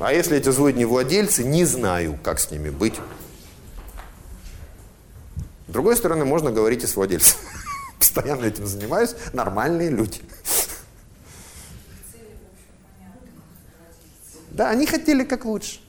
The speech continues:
но не получилось. Кстати, одна из компетенций благородного руководителя — это умение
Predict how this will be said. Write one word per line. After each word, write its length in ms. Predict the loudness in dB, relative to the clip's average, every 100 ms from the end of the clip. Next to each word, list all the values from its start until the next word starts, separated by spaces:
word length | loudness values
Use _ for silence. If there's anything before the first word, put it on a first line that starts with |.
| -20 -20 -20 -20 -20 -20 -20 -20 -20 -14
но 140 | -6 -2
не 120 | 0
получилось. 560 | 0 -2 -2 -6 -8 -10 -16 -20 -20 -20 -20 -18 -18 -18 -18 -20 -20 -20 -20 -18 -20 -20 -20 -12
Кстати, 300 | -2 0 2
одна 220 | 2 2
из 80 | 2
компетенций 580 | 0 -2 -2 -2 -2 -2
благородного 560 | -2 0 2 2 2 0
руководителя — 640 | 0 0 0 -2 -2 -2
это 140 | 0 0
умение 380 | 0 0 -2